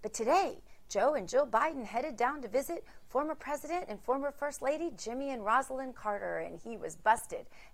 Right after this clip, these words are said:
not wearing his mask around the couple who are ninety-six and ninety-three years old. The Carter Center Twitter account shared the picture, and maybe they didn't realize that the picture would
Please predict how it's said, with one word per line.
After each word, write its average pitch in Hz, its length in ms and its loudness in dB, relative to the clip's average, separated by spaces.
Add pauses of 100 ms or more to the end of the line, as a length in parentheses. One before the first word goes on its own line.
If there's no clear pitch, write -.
not 190 220 0
wearing 202 240 -6
his 226 260 -4
mask 185 380 0
around 180 240 -2
the 214 80 -4
couple 208 300 0
who 170 160 -10
are 165 200 -6 (380)
ninety-six 247 840 -8
and 170 240 -12
ninety-three 214 920 -8 (180)
years 170 380 -10
old. 165 400 -8 (380)
The - 60 -10
Carter 185 380 2
Center 180 420 -4
Twitter 175 440 -4
account 175 360 -6
shared 233 420 0
the 175 60 -4
picture, 269 460 -6
and 220 220 -8
maybe 302 200 -8
they - 140 -2
didn't - 220 -4
realize - 540 -2
that 202 140 -10
the 208 80 -10
picture - 380 -4
would 180 220 2